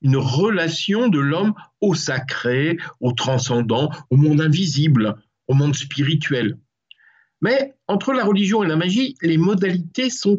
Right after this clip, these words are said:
très différentes. Euh, l'expérience religieuse implique d'abord une attitude de vénération, de gratuité à l'égard du sacré. Euh, l'homme prie Dieu, ou des dieux, du divin, hein, je me situe pas forcément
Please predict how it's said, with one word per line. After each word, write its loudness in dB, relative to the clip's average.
très -2
différentes. -6
Euh, -2
l'expérience 0
religieuse 0
implique 0
d'abord 0
une 2
attitude -4
de 0
vénération, 0
de 0
gratuité -2
à -2
l'égard -2
du -4
sacré. -4
Euh, -2
l'homme 2
prie 0
Dieu, 0
ou -4
des 0
dieux, 2
du -4
divin, 0
hein, 0
je -4
me -2
situe -10
pas -2
forcément 0